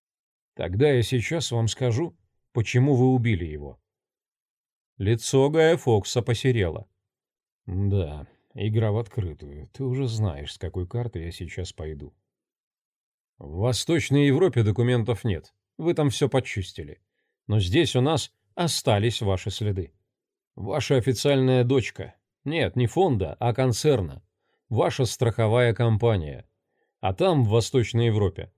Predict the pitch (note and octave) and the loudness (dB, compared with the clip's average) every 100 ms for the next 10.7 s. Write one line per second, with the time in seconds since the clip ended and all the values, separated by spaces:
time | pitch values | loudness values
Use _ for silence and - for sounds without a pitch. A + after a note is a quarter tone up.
0 | _ D3 B2+ E3 C#3+ C#3 D#3+ C3+ D#2 - | _ -6 -2 0 0 0 -2 -4 -6 -10
1 | _ _ _ - G2+ B2+ B2 B2 B2 - | _ _ _ -8 0 4 6 6 4 2
2 | C3+ D3+ C3 A2 - F#3 A#2+ F2+ G2 F2+ | 2 4 2 2 2 0 0 -2 -2 -4
3 | - _ _ - A#2 G#2+ B2 A#2+ D#3+ - | -12 _ _ -6 -2 2 4 6 6 6
4 | - G#2 A#2 A#2 C3 A#2 C#3 C#3+ - A2 | 2 0 0 2 4 4 2 -2 -2 -2
5 | - G#2 B2 D3 D#3 B2 E2+ - - D3 | -2 -2 0 0 0 0 -4 -6 -6 -2
6 | D#3 - D3+ C#3 - F3+ C3+ D#2 - _ | -2 0 -2 -2 -4 0 0 0 -6 _
7 | _ _ _ - G#2+ - A#2+ C3 B2+ C3 | _ _ _ -4 -2 0 0 4 4 4
8 | A#2 A#2+ G#2+ F#3+ C#3 E2+ - _ _ _ | 4 0 2 0 0 -2 -8 _ _ _
9 | - B2+ F#3+ A2 A2 - A#2 A#2+ A#2+ A#2 | -4 2 2 2 -2 0 0 2 2 2
10 | G2+ A#2 A2+ C3 F#2 D2+ | 2 0 2 0 0 -4